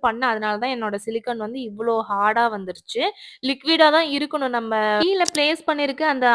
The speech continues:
ஆப்ஜெக்ட் மேல இந்த சிலிகான் வந்து போர் பண்ணும்போது லிக்விடா தான் போய் விழுகும். நான் பண்ணதுனால இப்படி ஹார்ட் ஆயிட்டு ஒரு அன்ஈவனான ஒரு ஷேப்ல வந்துருச்சு.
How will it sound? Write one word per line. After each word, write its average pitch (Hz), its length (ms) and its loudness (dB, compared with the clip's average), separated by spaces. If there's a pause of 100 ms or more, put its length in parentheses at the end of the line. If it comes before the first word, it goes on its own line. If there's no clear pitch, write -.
ஆப்ஜெக்ட் 254 460 2
மேல 226 360 2
இந்த 294 160 -2
சிலிகான் 262 520 -4
வந்து 240 220 -4
போர் 269 420 4
பண்ணும்போது 214 580 -2
லிக்விடா 254 580 -2
தான் 269 240 0
போய் 240 220 0
விழுகும். 214 600 -2
நான் 226 300 0
பண்ணதுனால 208 600 -2
இப்படி 302 300 -6
ஹார்ட் 196 360 2
ஆயிட்டு 196 260 0
ஒரு 311 140 2
அன்ஈவனான 247 880 -2
ஒரு 240 140 -2
ஷேப்ல 208 500 -6
வந்துருச்சு. 185 600 -6